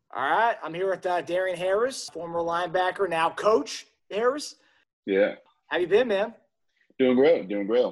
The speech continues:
Speaker 2: Thank you for having me on. I appreciate it.
Speaker 1: Yeah, man. No, I, I know we connected a couple years ago, uh, in Lansing. Actually, the funny thing about that night, I was in Lansing. You know, you were, you were a star in Michigan State,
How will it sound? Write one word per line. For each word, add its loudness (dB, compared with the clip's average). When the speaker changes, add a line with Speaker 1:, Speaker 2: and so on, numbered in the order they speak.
Speaker 2:
Thank -8
you -8
for -2
having 0
me -6
on. -8
I -12
appreciate -6
it. -14
Speaker 1:
Yeah, 0
man. -4
No, -2
I, -2
I -8
know -2
we -4
connected -2
a -20
couple -6
years -4
ago, -2
uh, -8
in -8
Lansing. -4
Actually, 0
the -4
funny 4
thing 4
about 2
that 0
night, 0
I -6
was -6
in -10
Lansing. 2
You -10
know, -4
you -4
were, 2
you -8
were -4
a -8
star 2
in -6
Michigan -10
State, -6